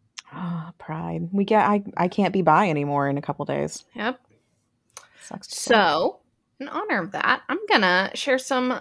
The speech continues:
Speaker 2: famous historical L G B T Q plus lovers that you may have not
Speaker 1: Hmm.
Speaker 2: known about because history books like to ignore them. Or if they're referenced at all, it's just as, like, really good best friends. They were just, like, really good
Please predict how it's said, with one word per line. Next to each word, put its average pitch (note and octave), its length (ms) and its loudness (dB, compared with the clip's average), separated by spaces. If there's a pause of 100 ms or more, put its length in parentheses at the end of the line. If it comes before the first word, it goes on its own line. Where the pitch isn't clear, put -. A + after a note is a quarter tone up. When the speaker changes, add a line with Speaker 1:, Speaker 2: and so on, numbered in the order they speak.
Speaker 2:
famous C#4 560 -2
historical B3+ 920 -2
L G3 160 0
G G#3 160 -6
B G#3+ 160 -6
T G#3 220 -8
Q A#3 220 -6
plus - 460 0
lovers - 580 -6
that - 200 -6
you G3 200 -2
may G#3+ 200 -2
have B3 160 -4
not D4 220 0
Speaker 1:
Hmm. C4 100 -2
Speaker 2:
known F#3 220 2
about F2 500 -4
because - 420 -12
history D4+ 440 -2
books G3 380 -4
like F#3 260 -4
to - 160 -10
ignore D#4 420 0
them. G#3 380 -2 (560)
Or B3 500 6
if - 160 -2
they're B3 160 4
referenced C#4 580 2
at G#4 100 -2
all, C#3 360 4
it's - 200 -8
just G3 300 -4
as, - 160 -2
like, - 140 -10 (120)
really E4 340 2
good B3+ 280 2
best G#3 300 8
friends. - 520 -2
They B4+ 100 0
were G#4 120 6
just, - 160 -6
like, C4 160 2 (160)
really G#3 260 10
good C4 220 10